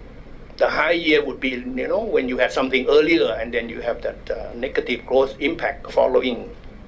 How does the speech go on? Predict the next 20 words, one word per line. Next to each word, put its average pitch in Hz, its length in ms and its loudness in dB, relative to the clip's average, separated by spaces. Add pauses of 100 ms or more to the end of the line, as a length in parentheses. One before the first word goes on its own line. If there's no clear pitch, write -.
that 113 180 0
negative 123 420 -4
growth 110 280 -2
year. - 240 -10 (1900)
What - 260 2
we 226 160 4
had 175 240 6
achieved 190 400 4
was - 180 4
only 175 340 6
the 120 140 4
way 135 340 4
the 123 200 -8
economy 131 560 0
was - 200 -8
to - 120 -14
function, - 500 -2 (320)
the 123 80 -14
economic 120 400 -4
system. - 480 0